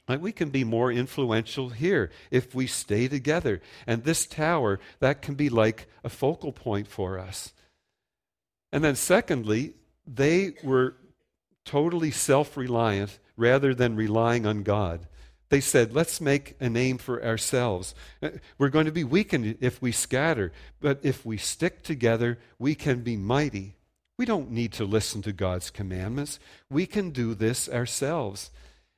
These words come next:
And that's the same lie that Satan whispered in Eve's ear.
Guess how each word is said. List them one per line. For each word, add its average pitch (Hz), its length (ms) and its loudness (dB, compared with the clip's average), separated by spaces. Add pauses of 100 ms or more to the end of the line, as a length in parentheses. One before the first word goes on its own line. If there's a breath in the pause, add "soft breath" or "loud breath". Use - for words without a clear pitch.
And 151 120 0
that's 214 280 2
the 147 80 -2
same 175 400 0
lie 131 340 4
that 123 160 -2
Satan 143 600 -2 (200 soft breath)
whispered 135 540 0
in 127 240 -2
Eve's 156 400 -4
ear. 92 400 -4